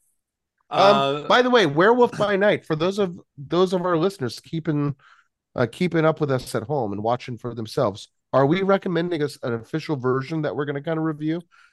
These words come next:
Speaker 1: the color or the black and white?
Speaker 2: Um,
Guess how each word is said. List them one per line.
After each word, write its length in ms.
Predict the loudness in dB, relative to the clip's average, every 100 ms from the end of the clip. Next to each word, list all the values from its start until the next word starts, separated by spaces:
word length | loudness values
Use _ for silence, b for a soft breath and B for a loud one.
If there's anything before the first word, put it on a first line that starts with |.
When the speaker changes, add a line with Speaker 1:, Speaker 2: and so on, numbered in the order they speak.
| _
Speaker 1:
the 260 | -2 0 0
color 380 | -4 -4 -2 -2
or 140 | -4
the 120 | -4
black 280 | -6 -6 -6
and 80 | -10
white? 240 | -10 -12 -16 _ _ _ _ _ -10
Speaker 2:
Um, 600 | -6 -2 0 0 -2